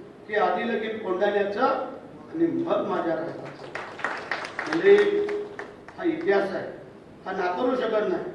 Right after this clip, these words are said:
आम्ही शिवाजी महाराजांच्या पुण्य आणि पावन भूमीतले मावळे आहोत. ज्या वेळेला आमचे मुख्यमंत्री जे आम्हाला फक्त विचारलं, सामंत साहेब आणि आम्ही होतो,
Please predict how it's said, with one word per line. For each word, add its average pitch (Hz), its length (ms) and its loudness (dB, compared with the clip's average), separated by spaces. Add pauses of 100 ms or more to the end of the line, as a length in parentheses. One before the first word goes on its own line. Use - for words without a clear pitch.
(420)
आम्ही 175 180 0
शिवाजी 190 380 -2
महाराजांच्या 190 680 0
पुण्य 180 320 -6
आणि 196 180 2
पावन 180 300 -2
भूमीतले 175 460 -2
मावळे 151 260 -6
आहोत. 160 200 -8 (720)
ज्या 202 200 4
वेळेला 226 180 2
आमचे 233 400 4 (1120)
मुख्यमंत्री 262 640 4 (600)
जे 202 60 2
आम्हाला 233 260 2
फक्त 240 180 0
विचारलं, 247 680 2 (120)
सामंत 226 320 0
साहेब 233 220 -4
आणि 226 140 -2
आम्ही 220 160 -2
होतो, 220 540 0